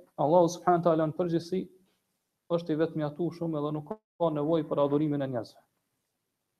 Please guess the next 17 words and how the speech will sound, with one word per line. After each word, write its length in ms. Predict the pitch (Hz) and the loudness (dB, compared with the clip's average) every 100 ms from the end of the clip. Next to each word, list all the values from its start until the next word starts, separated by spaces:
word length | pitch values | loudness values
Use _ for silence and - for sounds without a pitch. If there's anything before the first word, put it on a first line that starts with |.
| _ _ _ | _ _ _
Po 80 | 139 | -10
kur 160 | 135 151 | 0 4
Allahu 300 | 165 180 165 | 6 6 4
subhanahu 240 | 170 175 170 | 2 0 2
wa 60 | |
taala 180 | 165 151 | 2 0
ka 120 | 147 143 | 0 0
urdhëruar 280 | 156 170 | 0 0
njerëzit 380 | 160 143 - - _ - - - - - - _ _ _ - _ _ _ _ _ _ _ _ | -2 -4 -6 -20 _ -20 -18 -16 -16 -18 -20 _ _ _ -20 _ _ _ _ _ _ _ _
me 80 | 135 | 2
adhu-, 240 | 131 151 170 | 4 2 4
me 100 | 135 | 6
adhuru 340 | 135 156 185 | 6 6 6
Allahun 340 | 156 165 139 135 | 6 6 4 0
subhanahu 380 | 131 - 151 139 | -6 -2 -2 0
wa 60 | |
taala, 280 | 139 131 147 | 0 0 0